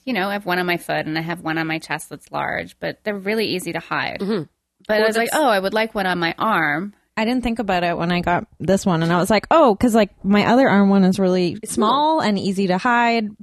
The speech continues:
Speaker 3: but then I, I was like, "Whoops, now I've got both,"
Speaker 2: <laughs>
Speaker 3: and I'm just a tattooed person now.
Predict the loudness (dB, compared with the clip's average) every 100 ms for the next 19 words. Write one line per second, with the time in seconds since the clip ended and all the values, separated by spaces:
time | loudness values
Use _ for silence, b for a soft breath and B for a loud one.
0 | -6 -4 0 0 2 0 0 -2 -2 -10
1 | _ -20 -6 0 2 2 2 2 0 0
2 | 2 2 4 2 2 0 0 -2 -6 -2
3 | 2 4 2 0 -4 0 0 2 2 2
4 | 0 -2 -2 0 0 0 -2 0 -2 0
5 | 0 0 0 -2